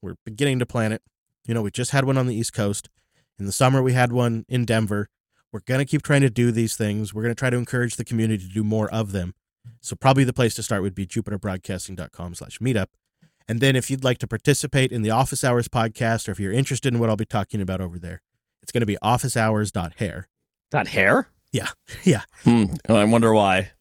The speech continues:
Speaker 1: I, I actually went for dot show first, you know, 'cause a lot of our, a lot of our stuff is
Speaker 2: Yeah,
Speaker 1: dot show.
Speaker 2: coder dot show, yeah.
Speaker 1: Yeah.
Speaker 2: Yeah.
Speaker 1: But that was taken.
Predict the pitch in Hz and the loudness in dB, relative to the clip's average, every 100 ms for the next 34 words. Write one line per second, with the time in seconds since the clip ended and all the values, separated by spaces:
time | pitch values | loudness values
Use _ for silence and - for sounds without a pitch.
0 | - 214 196 220 320 - 240 180 180 - | 0 2 4 4 2 2 4 6 6 4
1 | 143 123 113 - 170 113 190 95 - 120 | 4 2 2 4 6 6 2 0 2 0
2 | 104 123 139 123 104 92 107 - 135 110 | 2 2 4 4 2 -2 -6 2 4 4
3 | 98 117 92 139 - 92 90 85 - - | 0 -4 2 2 4 2 2 0 0 2
4 | 90 - - 123 339 131 - _ - - | 0 0 -6 0 0 0 -4 _ -14 -14
5 | - - 226 220 214 220 - 143 139 | -10 4 6 8 8 6 8 4 2